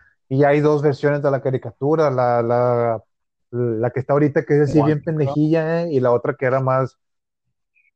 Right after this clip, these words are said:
Speaker 1: más dark y lo-, los, los ot-, como cuando iniciaron, que ahí sí salía Slade.
Speaker 2: Ujú.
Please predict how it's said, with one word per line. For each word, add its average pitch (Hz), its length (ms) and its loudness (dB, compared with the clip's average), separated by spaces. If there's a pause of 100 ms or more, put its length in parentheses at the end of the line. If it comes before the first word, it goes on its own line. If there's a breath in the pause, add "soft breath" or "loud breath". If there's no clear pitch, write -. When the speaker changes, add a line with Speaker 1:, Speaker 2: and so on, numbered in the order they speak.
(800)
Speaker 1:
más 123 320 -2
dark 135 340 -2
y 131 200 0
lo-, 120 200 0
los, 120 420 -2
los 117 200 -4
ot-, 123 220 -4
como 131 360 0
cuando 123 240 -2
iniciaron, 131 420 -4
que 135 100 0
ahí 127 80 2
sí 135 120 -4
salía 123 320 0
Slade. 139 520 -2 (2750)
Speaker 2:
Ujú. 143 640 -8